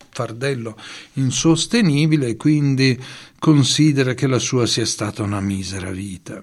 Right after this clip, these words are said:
Molti hanno questo, questo senso di indignità, però, mm, ricordo che ne parlavo con un,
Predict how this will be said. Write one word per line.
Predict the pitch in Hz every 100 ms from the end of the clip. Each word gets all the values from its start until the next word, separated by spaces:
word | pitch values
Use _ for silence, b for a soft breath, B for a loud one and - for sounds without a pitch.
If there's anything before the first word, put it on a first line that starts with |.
| _ _ 127
Molti | 147 160 151 127 - 123 107 98 _ b b b _ - -
hanno | 117 117 107
questo, | - 110 - - 107 95 B B B B B B B -
questo | 117 - 117
senso | - 127 123 117 -
di | 110 113
indignità, | 113 110 113 110 110 104 120 104 - B B B - -
però, | 170 117 113 - -
mm, | 110 107 98 - - 101 B B 113
ricordo | 113 92 120 110 110
che | - 104
ne | 101
parlavo | 92 110 110 110 107
con | 92 107
un, | 107 101 101 98